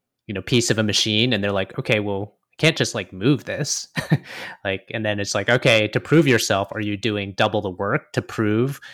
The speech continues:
that?" And then you have to train someone and all these other pieces to backfill your piece. And then what if I end up in between and then that other new role doesn't want me? And now I'm, like, in limbo. There's all these,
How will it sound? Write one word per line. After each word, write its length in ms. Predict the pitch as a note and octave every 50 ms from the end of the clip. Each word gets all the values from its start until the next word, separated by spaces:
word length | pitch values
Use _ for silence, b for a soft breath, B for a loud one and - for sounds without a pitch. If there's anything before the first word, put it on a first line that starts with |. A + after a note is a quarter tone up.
| B B B B B B
that?" 220 | A#2+ A#2 B2+ - -
And 140 | A2+ G#2+ G#2
then 140 | G#2+ G2+ G#2
you 80 | A2 G#2+
have 100 | G#2 -
to 60 | -
train 320 | - - - A2 G#2+ G#2+ G#2+
someone 480 | - - G#2+ G2+ G#2 G2+ G2+ G2+ G2
and 140 | F#2+ F#2 F#2+
all 160 | F#2+ F#2 F#2
these 220 | F#2 G2 F2+ - G2+
other 200 | F#2 F2 G2 -
pieces 500 | - - G#2+ G2 - - F#2+ G2 G2 -
to 100 | - F#2+
backfill 680 | - - F#2+ F#2+ - - - - G#2 F2+ F2 F2 F2 _ b b b b b b -
your 140 | A2+ B2+ B2+
piece. 460 | - - B2+ A#2+ A#2+ B2 A#2+ - -
And 160 | F#2+ F#2+ G2+
then 280 | F#2+ F#2 F2+ F2+ F#2 G2
what 140 | G#2 G#2
if 100 | G2+ -
I 120 | G#2 F#2+ F#2+
end 200 | G2 G2 F#2+ G2
up 140 | F#2 - -
in 120 | G#2+ G2+
between 640 | F#2+ F#2+ - - - B2+ B2 A#2+ A#2+ A#2+ B2 A#2+ G#2+
and 160 | F#2 F#2 F#2+
then 200 | F#2 F#2 F2+ F2+
that 140 | F#2 E2+ F#2+
other 280 | A2+ A#2 B2+ A#2 A2 - - B B B B B B B B _ A2+
new 200 | A2+ A#2 A#2 A2
role 400 | A2+ A#2+ A#2+ A#2 A#2 A2+ A2+ A2
doesn't 440 | G#2 A2 G#2 G2+ A2+ A2 G2+ -
want 280 | A2 A2+ A2 G#2+ - A#2
me? 480 | A#2 A2+ A2+ A2 G#2+ G#2+ A2 A2 A2 -
And 440 | G2 G2 F#2+ F#2+ G2 F#2+ F2+ F#2
now 260 | F#2+ F#2+ G2 G2 G2 G2
I'm, 140 | F#2+ F#2+ F#2+
like, 360 | F#2 F2+ F2+ F2+ F2+ _ _ _
in 180 | B2+ G#2+ F#2+
limbo. 600 | G2+ A#2+ C#3+ D3 C#3+ C3 C3 B2 B2 A#2+ A#2+ A#2+
There's 180 | A#2 A#2+ A#2 B2+
all 140 | - C3 B2+
these, 340 | B2+ A2 G#2 - - -